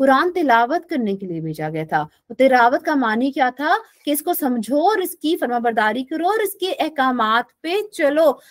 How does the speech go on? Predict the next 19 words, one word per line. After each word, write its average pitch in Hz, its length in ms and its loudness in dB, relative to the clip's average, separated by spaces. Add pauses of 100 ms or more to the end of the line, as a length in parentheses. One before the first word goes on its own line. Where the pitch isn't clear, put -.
(160)
तो 311 100 -4
क्या 285 280 0 (100)
ये 453 220 2
लोग 359 280 0
कुरान 277 460 0
में 392 260 -4
गौर 202 380 0
नहीं 262 280 -2
करते? 208 460 -2 (280)
और 254 60 -4
अगर 277 200 -2
ये 349 100 0
कुरान 277 380 -2
अल्लाह 302 240 -4
के 359 120 -6
अलावा 262 320 -2
किसी 330 300 -8
और 254 380 -2
की 339 320 -2